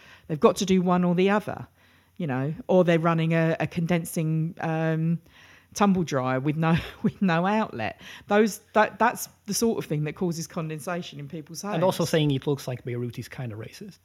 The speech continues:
Speaker 1: Well, <laughs> I mean, it goes without saying, doesn't it? Abolishing the right to buy in England, we went,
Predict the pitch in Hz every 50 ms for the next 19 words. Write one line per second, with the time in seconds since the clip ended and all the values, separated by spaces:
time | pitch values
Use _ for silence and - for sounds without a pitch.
0 | _ _ _ - - - - _ _ _ _ _ _ - - - - - - -
1 | - - - - - - - - - - - - - 906 - - - - - 330
2 | - - - 151 127 120 - - 131 127 113 - 123 113 120 92 104 - - 139
3 | 131 113 110 113 113 135 127 101 - - - - - - - - - - - _
4 | _ _ _ _ _ _ _ _ _ _ _ _ _ _ _ _ _ _ _ _
5 | _ _ _ _ - - - - _ _ _ _ _ _ _ _ _ _ _ -
6 | - 190 196 180 180 175 - 175 156 156 151 147 139 - - 143 147 139 135 139
7 | 139 135 120 120 123 117 139 135 135 139 135 131